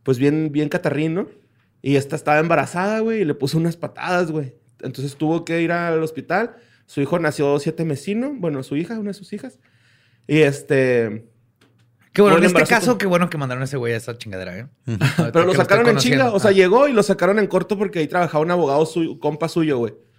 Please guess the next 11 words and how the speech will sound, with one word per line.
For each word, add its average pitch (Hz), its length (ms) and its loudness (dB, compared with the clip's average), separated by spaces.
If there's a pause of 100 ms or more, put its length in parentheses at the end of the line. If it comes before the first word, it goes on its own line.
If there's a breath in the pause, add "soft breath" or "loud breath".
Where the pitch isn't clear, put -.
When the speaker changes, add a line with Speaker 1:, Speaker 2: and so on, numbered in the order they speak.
(360)
Speaker 2:
Ah, - 220 -20
fuck. - 160 -20
Speaker 1:
Entonces 160 320 4
lo, 151 200 4
lo 143 100 2
sacan 208 460 0
y 160 160 2
luego 156 280 4
va 208 300 0
el, 160 340 0
el, 156 160 -2